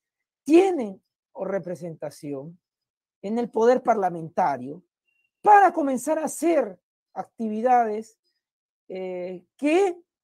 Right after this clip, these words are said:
le permiten una soste-, sostenibilidad, como la interferencia propia, eh, eh, que realiza las distintas entidades.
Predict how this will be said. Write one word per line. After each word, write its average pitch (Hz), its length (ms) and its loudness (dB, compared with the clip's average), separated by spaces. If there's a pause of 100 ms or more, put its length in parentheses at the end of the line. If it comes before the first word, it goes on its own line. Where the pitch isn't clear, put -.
le 262 340 -2
permiten 240 760 -4
una 226 280 -8
soste-, 190 520 -14
sostenibilidad, 156 880 -12 (180)
como 359 200 -4
la 415 80 2
interferencia 285 880 0
propia, 147 540 -10 (720)
eh, 143 640 -10 (1000)
eh, 151 380 -14 (1500)
que 254 140 4
realiza 269 480 4
las 214 220 0
distintas 220 420 -8
entidades. 147 800 -10